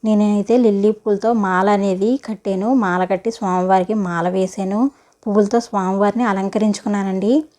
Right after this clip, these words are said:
గంధం పొట్లు పెట్టాను. దీపారాధన కూడా బొట్లు అవి పెట్టుకోవాలండి. కాలభైరవ స్వామికి గంధం అనేది చాలా ప్రీతికరం.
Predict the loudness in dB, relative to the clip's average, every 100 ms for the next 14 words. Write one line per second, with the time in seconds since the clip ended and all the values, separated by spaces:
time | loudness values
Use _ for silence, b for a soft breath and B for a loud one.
0 | _ _ _ _ -6 -2 0 0 0 0
1 | 0 -2 -2 -2 -4 0 0 0 _ _
2 | _ _ _ _ _ _ _ _ _ _
3 | _ _ _ _ _ -6 0 2 2 4
4 | 4 4 0 -2 -2 -2 -2 -4 -2 0
5 | 0 0 -2 -2 -2 0 0 0 0 -2
6 | -2 0 0 0 -2 -6 -4 -4 -4 -4
7 | -2 -2 -2 -2 0 -2 -4 -8 -6 -4
8 | -4 -4 -4 -4 -4 0